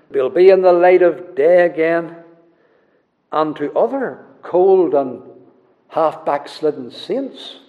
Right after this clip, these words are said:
you'll become a real encouragement to them. Many shall see it and fear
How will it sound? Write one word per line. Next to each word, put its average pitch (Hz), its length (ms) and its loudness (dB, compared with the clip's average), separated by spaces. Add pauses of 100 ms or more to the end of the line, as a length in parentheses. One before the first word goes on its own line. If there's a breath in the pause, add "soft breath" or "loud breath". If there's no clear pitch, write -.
(800)
you'll 127 100 -12
become 131 420 -12
a 131 100 -10
real 160 240 -6
encouragement 180 720 -16 (640)
to 120 80 -16
them. 160 420 -16 (920)
Many 185 320 -8
shall 143 200 -10
see - 180 -14
it 285 280 -14 (840)
and 104 160 -20
fear 214 540 -18